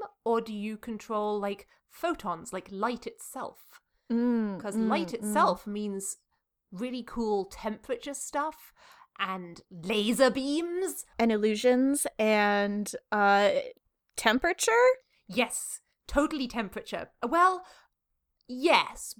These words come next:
Speaker 1: because if we are treating, yes.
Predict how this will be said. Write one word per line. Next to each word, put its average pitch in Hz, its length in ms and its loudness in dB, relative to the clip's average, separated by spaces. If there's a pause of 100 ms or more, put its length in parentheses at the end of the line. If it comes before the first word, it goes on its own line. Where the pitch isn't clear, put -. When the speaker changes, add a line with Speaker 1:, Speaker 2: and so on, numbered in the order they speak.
(120)
Speaker 1:
because 240 920 -2
if 220 240 -10
we 240 160 -2
are 226 80 -2 (100)
treating, 247 800 -8 (260)
yes. - 440 -4